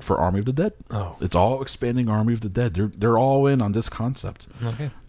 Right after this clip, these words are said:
Speaker 1: Um, the anime series will be about Dave Bautista's character, I believe.
Speaker 2: Okay.
Speaker 1: And his team and the, uh, yeah, Army of the Dead, colon, Lost Vegas,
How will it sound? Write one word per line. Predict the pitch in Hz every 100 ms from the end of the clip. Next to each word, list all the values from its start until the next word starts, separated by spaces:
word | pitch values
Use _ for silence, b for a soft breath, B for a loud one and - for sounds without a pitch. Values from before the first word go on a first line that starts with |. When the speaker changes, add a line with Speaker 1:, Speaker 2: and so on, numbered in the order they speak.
| -
Speaker 1:
Um, | 101 98 92 85 78 80 - - - _ _ - - - _ - - - - -
the | 113 101 87
anime | 113 151 127
series | - 110 101 95
will | 98
be | 92 104
about | 101 92 90 80
Dave | 123 113 113
Bautista's | 95 - - 185 - 196 -
character, | - 202 208 - 233 226 -
I | 214
believe. | 208 214 226 247 135
Speaker 2:
Okay. | 120 - 139 B B -
Speaker 1:
And | 104 110 101 98 90
his | 156 151
team | - 170 165 185 - -
and | 110 113 110 104
the, | 101 101 101 90 -
uh, | 95 92 87 85 85 80 78 78 78 78 78 67 -
yeah, | 95 73 - - - - - _
Army | 117 127
of | 120
the |
Dead, | 104 98 69 - - -
colon, | - 110 95 69 - B -
Lost | 85 80 -
Vegas, | 76 80 76 71 -